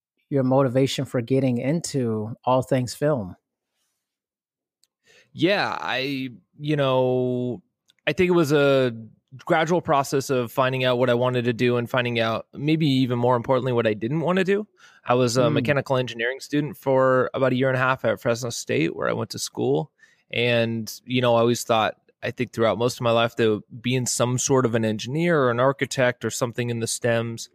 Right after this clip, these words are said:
Speaker 2: that sort of idea would really be what I liked. And then I, I sort of realized it wasn't maybe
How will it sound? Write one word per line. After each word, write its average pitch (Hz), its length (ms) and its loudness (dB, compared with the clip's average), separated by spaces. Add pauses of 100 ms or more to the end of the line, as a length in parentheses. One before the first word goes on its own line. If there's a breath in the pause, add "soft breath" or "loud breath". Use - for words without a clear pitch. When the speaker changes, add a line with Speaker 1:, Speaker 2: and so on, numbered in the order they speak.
(500 soft breath)
Speaker 2:
that 117 240 -2
sort 131 240 2
of 117 100 0
idea 110 320 2
would 110 160 0
really 110 280 0
be 110 120 -2
what 110 160 0
I 107 80 0
liked. 113 360 -4
And 110 180 -4
then 113 100 -2
I, 107 240 -2 (380)
I 113 60 -6
sort 170 200 2
of 135 100 2
realized 139 360 4
it 123 80 2
wasn't 123 360 0
maybe 120 400 0